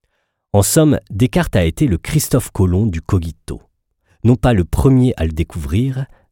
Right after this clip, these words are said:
mais le dernier à avoir pu se croire le premier. Ce n'est pas un mérite si mince, car il fallait pour cela que Descartes souligne si bien l'importance et le caractère fondamental du cogito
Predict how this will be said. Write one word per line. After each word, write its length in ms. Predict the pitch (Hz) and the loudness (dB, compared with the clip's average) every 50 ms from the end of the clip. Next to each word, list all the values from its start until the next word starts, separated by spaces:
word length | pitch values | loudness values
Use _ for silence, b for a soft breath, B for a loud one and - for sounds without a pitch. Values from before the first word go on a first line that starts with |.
| _ - | _ -2
mais 80 | 95 95 | 0 0
le 100 | 92 90 | 0 2
dernier 480 | 85 120 120 117 104 90 87 90 101 - - | 2 2 2 2 2 0 0 -2 -2 -4 -6
à 140 | - 82 | -4 -4
avoir 260 | 85 80 87 87 - - | -2 -2 -4 -6 -8 -6
pu 160 | - 143 143 | -6 -6 -4
se 160 | - - 98 | -4 -4 -6
croire 440 | - - - - 82 85 85 - 90 | -6 -6 -6 -4 -4 -4 -4 -4 -4
le 120 | 82 80 | -4 -4
premier. 560 | - - - - 87 78 69 64 - - _ _ _ _ _ _ _ _ _ _ _ _ _ _ _ _ _ _ _ _ _ _ - | -4 -4 -4 -2 -2 -2 -4 -6 -12 -16 _ _ _ _ _ _ _ _ _ _ _ _ _ _ _ _ _ _ _ _ _ _ 2
Ce 40 | |
n'est 80 | 131 143 | 2 4
pas 180 | - - - 139 | 4 4 2 4
un 40 | |
mérite 280 | 117 117 104 104 135 - | 4 2 2 0 -2 -4
si 180 | - - - 98 | -4 -2 0 2
mince, 380 | 95 117 151 160 160 - - - _ _ - | 2 2 2 0 -2 -6 -10 -14 _ _ -4
car 120 | - 120 117 | -2 0 0
il 80 | 123 | 0
fallait 300 | - - 131 120 123 127 | 0 0 0 0 0 0
pour 180 | - - 92 - | -2 -4 -6 -4
cela 300 | - 107 110 135 156 - | -4 -2 0 0 -2 -2
que 160 | _ - 117 | _ -2 -2
Descartes 440 | 95 87 110 - - 135 - - - - | 0 0 -2 -2 -2 -4 -4 -6 -8 -8
souligne 480 | - - - 117 104 110 113 104 90 - | -6 -4 -2 0 0 0 0 0 -2 -4
si 320 | - - - - - 170 | -6 -8 -8 -6 -6 -4
bien 240 | 139 127 143 139 120 | -2 0 0 2 2
l'importance 720 | 101 113 131 - - - - - - 147 123 98 - - - | 4 2 2 0 -2 -6 -6 -4 -4 -2 -2 -4 -4 -8 -8
et 80 | - - | -4 -2
le 80 | 98 101 | -2 -2
caractère 540 | - - 135 123 123 - - - 95 - | 0 -2 -2 -2 -4 -4 -6 -6 -6 -8
fondamental 680 | - - - 165 147 147 139 127 113 - - 110 98 87 | -6 -4 -2 0 2 2 2 0 -2 -2 -2 -2 -2 -2
du 120 | 82 90 | -4 -6
cogito 560 | - - 143 117 90 82 - - - 104 135 | -4 -2 -2 -2 -2 -6 -8 -6 -6 -6 -6